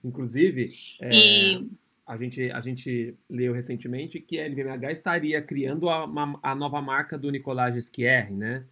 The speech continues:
Speaker 1: Que é o estilista da Louis Vuitton. É, então,
Speaker 2: É.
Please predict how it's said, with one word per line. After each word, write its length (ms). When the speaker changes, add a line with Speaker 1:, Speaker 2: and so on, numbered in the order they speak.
Speaker 1:
Que 80
é 40
o 20
estilista 340
da 40
Louis 140
Vuitton. 440
É, 540
então, 240
Speaker 2:
É. 180